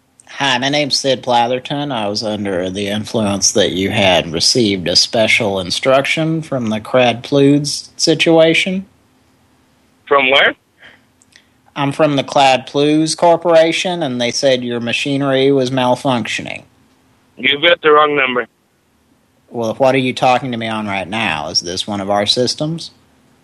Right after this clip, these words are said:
Speaker 2: I said, "You've got the wrong number."
Speaker 1: I'm just trying to test out, make sure it works.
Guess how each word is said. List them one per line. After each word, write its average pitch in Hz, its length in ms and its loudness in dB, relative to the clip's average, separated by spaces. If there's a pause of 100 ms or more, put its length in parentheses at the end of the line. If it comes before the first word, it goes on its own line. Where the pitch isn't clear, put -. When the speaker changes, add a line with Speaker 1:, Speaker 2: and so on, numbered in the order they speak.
(1040)
Speaker 2:
I 135 120 2
said, - 260 -6
"You've 151 180 -2
got 175 200 2
the 151 60 2
wrong 156 280 4
number." 151 380 0 (1080)
Speaker 1:
I'm 127 180 -6
just 139 180 -2
trying 156 260 0
to 139 40 -4
test 139 380 0
out, 135 240 2
make 120 160 -4
sure 123 180 -6
it 104 80 -4
works. 95 540 -8